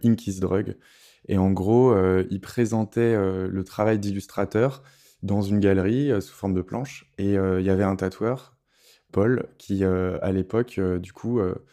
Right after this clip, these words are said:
effectuait, euh, ces tatouages-là, du coup, sur des gens qui venaient, euh, à l'exposition et qui choisissaient leurs dessins, quoi.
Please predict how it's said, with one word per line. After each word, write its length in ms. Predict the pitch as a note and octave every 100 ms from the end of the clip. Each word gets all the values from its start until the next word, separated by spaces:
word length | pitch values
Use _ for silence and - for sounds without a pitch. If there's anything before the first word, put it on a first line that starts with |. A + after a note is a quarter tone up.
| _ _ -
effectuait, 720 | G#2+ - G#2 - - A#2 A#2
euh, 840 | G2 F#2+ F#2 F2+ F2+ - - -
ces 240 | - - G2
tatouages-là, 640 | G2 - G2 F#2 G2 B2+
du 140 | A#2
coup, 200 | F#2+ -
sur 260 | C3 - G2
des 140 | F#2+
gens 220 | F#2 G#2 B2
qui 180 | -
venaient, 320 | F#2+ G2 G#2 A2
euh, 180 | F#2 F#2 - _ _ -
à 80 | G2
l'exposition 640 | G2 - F#2+ F2+ - A2
et 20 | A#2
qui 160 | -
choisissaient 440 | - F2+ E2+ - A2+
leurs 120 | G2
dessins, 280 | F#2 - F#2
quoi. 200 | F#2